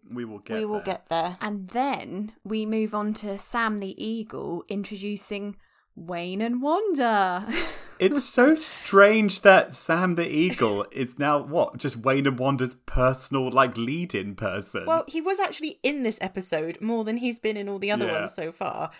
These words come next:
Speaker 2: But yeah, I mean, essentially he's just Wayne and Wanda's, what, hype
Speaker 1: <laughs>
Speaker 2: man? I mean,
Speaker 1: Agent?
Speaker 2: I don't know at this point.
Speaker 3: Yes.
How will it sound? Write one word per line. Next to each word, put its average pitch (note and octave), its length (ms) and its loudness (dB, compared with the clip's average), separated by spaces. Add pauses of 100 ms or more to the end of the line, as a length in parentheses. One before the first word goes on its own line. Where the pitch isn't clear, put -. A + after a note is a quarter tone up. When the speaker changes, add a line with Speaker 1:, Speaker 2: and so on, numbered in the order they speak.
Speaker 2:
But G#3+ 240 -2
yeah, A#3 240 4
I G#3 60 2
mean, B3 180 -2
essentially C#4 560 -4
he's B3 180 -8
just A#3 220 -6
Wayne A3+ 200 -4
and A3 140 -8
Wanda's, G#3 500 -6 (540)
what, G#3+ 460 -4
hype - 340 0
Speaker 1:
<laughs> - 0 -
Speaker 2:
man? D#4 360 4 (100)
I D4 100 6
mean, C4 160 6
Speaker 1:
Agent? B3+ 240 8
Speaker 2:
I A#3+ 60 8
don't F4 260 6
know E4+ 300 10
at A#3 120 10
this D#4+ 200 0
point. A#3+ 260 4
Speaker 3:
Yes. F4 640 -2